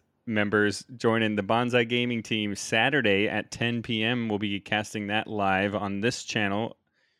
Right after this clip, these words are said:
twitch dot T V slash O M G podcast, and you can watch us hopefully pick up our first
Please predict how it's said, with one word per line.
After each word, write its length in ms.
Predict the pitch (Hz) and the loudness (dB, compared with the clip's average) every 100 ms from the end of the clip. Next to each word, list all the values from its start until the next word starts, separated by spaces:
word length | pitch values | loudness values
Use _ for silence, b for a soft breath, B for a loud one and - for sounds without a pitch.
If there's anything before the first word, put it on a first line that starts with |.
| _ _ | _ _
twitch 180 | - - | -2 0
dot 160 | 107 - | -2 0
T 120 | 110 | 0
V 120 | 104 | 0
slash 300 | - 101 - | -2 -4 -2
O 80 | 107 | -2
M 100 | 101 | -2
G 120 | 101 | -4
podcast, 500 | 98 101 113 127 120 | -2 -4 -2 -2 -2
and 80 | 101 | -6
you 80 | 101 | -6
can 160 | 117 | -6
watch 280 | 90 92 - | -4 -4 -2
us 260 | 92 90 - _ _ _ | -6 -6 -12 _ _ _
hopefully 560 | - 139 151 123 101 92 | 0 0 2 2 2 0
pick 260 | - 101 | -2 -4
up 140 | 98 95 | -2 -4
our 100 | 90 | -6
first 540 | - 98 101 - - | -4 -4 -4 -4 -20